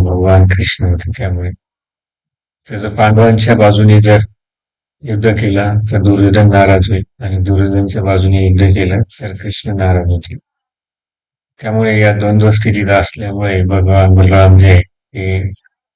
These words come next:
युद्ध न करता पूर्ण भारतभर भ्रमण करण्यासाठी निघतात. आणि अशा प्रकारे वेगळ्या ठिकाणी जात जात शेवटी ते, अं,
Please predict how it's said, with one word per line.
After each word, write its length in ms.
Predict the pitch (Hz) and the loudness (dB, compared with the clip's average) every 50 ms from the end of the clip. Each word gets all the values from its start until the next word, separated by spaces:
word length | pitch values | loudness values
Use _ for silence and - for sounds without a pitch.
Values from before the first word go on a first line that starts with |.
| _ | _
युद्ध 260 | - 107 107 107 104 | -12 -10 -8 -4 -2
न 200 | 110 107 107 107 | 0 2 2 2
करता 480 | 104 107 104 95 95 - - 107 110 110 | 2 0 -2 -4 -4 -4 -4 -2 -2 -2
पूर्ण 340 | - - 110 101 104 104 104 | -4 -4 -6 -4 -2 -2 -2
भारतभर 500 | 101 95 92 95 95 92 92 92 98 98 | 0 2 2 4 4 4 2 2 2 2
भ्रमण 440 | 98 95 95 92 92 98 98 98 98 | 2 2 2 2 4 4 4 2 0
करण्यासाठी 640 | - - 98 92 92 90 92 92 92 92 - - | -4 -8 -8 -6 -6 -6 -8 -8 -12 -12 -12 -12
निघतात. 380 | 95 90 90 92 _ - - - _ - _ _ _ _ _ _ _ _ _ _ _ _ _ _ _ _ _ _ _ _ _ _ _ _ _ _ _ _ _ _ _ - | -14 -14 -14 -14 _ -20 -20 -20 _ -20 _ _ _ _ _ _ _ _ _ _ _ _ _ _ _ _ _ _ _ _ _ _ _ _ _ _ _ _ _ _ _ -12
आणि 200 | 120 110 107 107 | -10 -6 -4 -2
अशा 280 | 107 104 104 - - 113 | -2 0 -2 -2 -2 -4
प्रकारे 520 | - 107 107 101 - 104 104 104 104 101 | -4 -4 -4 -4 -2 0 0 0 0 0
वेगळ्या 320 | 101 101 98 95 101 104 101 | 0 0 0 0 0 0 0
ठिकाणी 540 | 101 - 101 95 95 104 101 101 101 101 92 | 0 -2 -4 -4 -4 -4 -4 -4 -4 -4 -2
जात 220 | 92 98 95 95 95 95 92 - | 0 2 2 2 2 0 -2 -4
जात 160 | - 98 98 95 _ _ | -6 -8 -10 -10 _ _
शेवटी 520 | _ - - - 107 95 95 92 104 101 | _ -20 -16 -14 -12 -12 -10 -10 -10 -10
ते, 400 | 104 - - 98 101 104 101 _ _ _ _ _ _ _ _ _ _ _ _ _ _ _ _ _ _ _ _ _ _ _ _ _ _ _ _ _ _ _ _ _ _ _ | -8 -6 -6 -8 -8 -8 -12 _ _ _ _ _ _ _ _ _ _ _ _ _ _ _ _ _ _ _ _ _ _ _ _ _ _ _ _ _ _ _ _ _ _ _
अं, 500 | - 107 101 98 98 95 95 98 95 95 | -18 -14 -12 -12 -10 -10 -10 -12 -12 -16